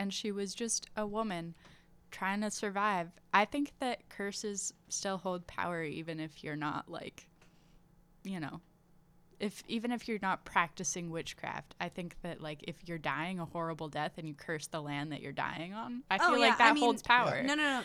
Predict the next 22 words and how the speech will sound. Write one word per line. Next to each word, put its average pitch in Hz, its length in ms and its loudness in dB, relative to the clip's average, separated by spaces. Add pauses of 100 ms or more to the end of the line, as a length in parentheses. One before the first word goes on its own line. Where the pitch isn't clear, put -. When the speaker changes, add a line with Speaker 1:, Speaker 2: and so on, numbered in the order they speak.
Speaker 2:
'cause, 262 220 -2
like, 262 120 2
Speaker 1:
Yeah. 214 180 4
Speaker 2:
I 269 60 2
mean, 254 220 0
if 226 220 -6
you're 247 260 0
really, 277 420 -2
if 240 160 -6
you 262 160 -2
are 220 300 2
actually 269 600 0
really 233 600 -2
genuinely 208 720 -4
talking 190 400 -6
about 180 320 -6
witchcraft 208 840 -6 (220)
Speaker 1:
Yeah. 190 240 -4 (200)
Speaker 2:
in, 196 240 -6
like, 180 400 -10
the 185 100 -8
genuine 175 760 -10